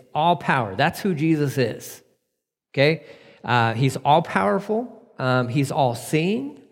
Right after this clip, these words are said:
He is complete, hundred percent absolute power and complete, hundred percent absolute wisdom. Could be what those things are talking about. Seven horns, seven eyes, seven spirits equals the Holy Spirit, okay?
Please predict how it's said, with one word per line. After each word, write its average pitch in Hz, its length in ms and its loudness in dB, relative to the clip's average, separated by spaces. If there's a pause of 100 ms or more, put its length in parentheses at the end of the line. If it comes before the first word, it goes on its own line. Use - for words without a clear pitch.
(380)
He 127 200 -2
is 117 240 -4
complete, 170 640 -2
hundred 156 300 -2
percent 180 380 -6
absolute 190 480 -4
power 196 260 0
and 135 160 -4
complete, 180 440 -4
hundred 170 300 -4
percent 175 480 -6
absolute 160 760 -4
wisdom. 123 680 -6 (1120)
Could 165 120 0
be 147 100 2
what 131 180 0
those 113 160 -4
things 98 220 -12
are - 60 -14
talking - 320 -16
about. - 180 -20 (340)
Seven 127 360 0
horns, 120 560 -2
seven 117 320 0
eyes, 113 320 0 (220)
seven 156 400 2
spirits 190 640 2
equals 135 420 -2
the 123 140 -2
Holy 131 280 2
Spirit, - 600 -6 (580)
okay? 127 460 -4